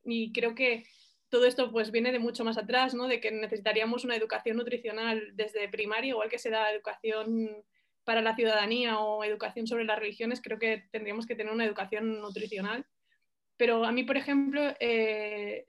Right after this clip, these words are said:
yo sí que me siento que en momentos en los que estoy en brote o que la enfermedad está más activa, llevar una alimentación,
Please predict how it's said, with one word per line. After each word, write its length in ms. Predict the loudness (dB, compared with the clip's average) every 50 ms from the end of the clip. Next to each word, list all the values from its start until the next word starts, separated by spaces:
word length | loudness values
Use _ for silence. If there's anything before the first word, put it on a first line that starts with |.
| _
yo 220 | -12 -2 0 0 0
sí 160 | 0 -2 -2
que 80 | -2 0
me 100 | -2 0
siento 340 | 0 0 0 2 2 0 -2
que 140 | 0 0 0
en 80 | 0 0
momentos 380 | -2 0 0 0 -2 -2 -4
en 60 | -4
los 120 | -4 -4 -4
que 60 | -6
estoy 160 | -6 -2 -2
en 100 | 0 0 2
brote 220 | 2 2 2 0
o 40 | -2
que 80 | 0
la 100 | -2 -4
enfermedad 320 | -4 -6 -10 -10 -8 -8 -6
está 140 | -6 -6 -6
más 180 | -6 -4 -6
activa, 500 | -6 -8 -6 -4 -2 -2 -2 -2 -4 -6 -10 _ _ _ _
llevar 260 | 2 4 4 6 6 6
una 100 | 6 6
alimentación, 880 | 6 4 2 2 0 -2 -4 -4 -2 -2 0 0 -2 -4 -6 -12 -16